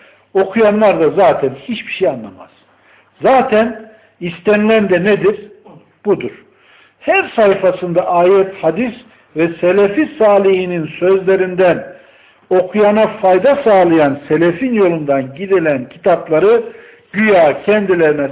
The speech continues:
tabi olanlarının kafalarını karıştıracağı düşüncesiyle okumayı yasaklarlar. Gerçek şu ki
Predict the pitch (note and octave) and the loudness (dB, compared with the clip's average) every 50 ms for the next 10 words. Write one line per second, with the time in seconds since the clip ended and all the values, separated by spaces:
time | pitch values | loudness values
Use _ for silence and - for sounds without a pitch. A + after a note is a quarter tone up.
0 | - - E3 E3 F3 F3 F3 A3+ A#3+ A3+ G3+ F#3+ F3+ E3 D#3 D3+ D#3 D#3 D#3+ F3 | -6 -2 0 2 2 2 2 2 2 2 2 2 2 0 0 0 0 0 0 0
1 | A3+ C4+ C#4+ - - - - _ _ _ _ _ _ _ _ - - D#3+ D#3 D#3 | -2 -4 -4 -6 -12 -20 -20 _ _ _ _ _ _ _ _ -6 -4 -4 -2 0
2 | F3+ F3+ F#3 F#3 F3 F3 F3 G#3+ C4 C4 - - F3 E3 D#3+ D#3+ C#3+ - - - | 0 2 2 4 2 2 2 0 -2 -4 -4 -4 -2 -2 -2 -2 -4 -8 -10 -10
3 | D#3 D3+ D3 D3 C3+ B2 C3+ C3+ C3 B2+ A#2+ D3 E3 - - F3+ E3+ D#3 D#3 D3 | -6 -4 -4 -4 -4 -2 -4 -4 -4 -4 -8 -8 -10 -8 -10 -10 -8 -6 -6 -8
4 | C3+ - - C#3+ C#3+ F3+ G3+ G3+ G3+ - - - _ _ - D#3+ D3 - - C3 | -8 -10 -12 -6 -4 -2 -2 -4 -6 -12 -20 -20 _ _ -6 -6 -6 -6 -8 -10
5 | C3 B2+ B2 A#2 A2 G#2 - - G#2 - _ _ - C#2+ C#2 _ - - _ - | -8 -8 -8 -10 -10 -14 -18 -20 -20 -20 _ _ -20 -20 -20 _ -20 -20 _ -20
6 | - _ _ _ _ _ _ _ _ _ _ _ _ _ _ _ _ _ _ _ | -20 _ _ _ _ _ _ _ _ _ _ _ _ _ _ _ _ _ _ _
7 | _ _ _ _ _ _ _ _ - - - - - - - F3+ F#3+ G3 F#3+ - | _ _ _ _ _ _ _ _ -20 -20 -20 -20 -10 -4 0 2 2 2 0 -2
8 | F3 D#3+ D#3+ - - G#3+ G#3 - - F#3+ G3 G3+ G3+ | -4 -4 -4 -4 -6 -6 -6 -4 -4 -4 -4 -4 -6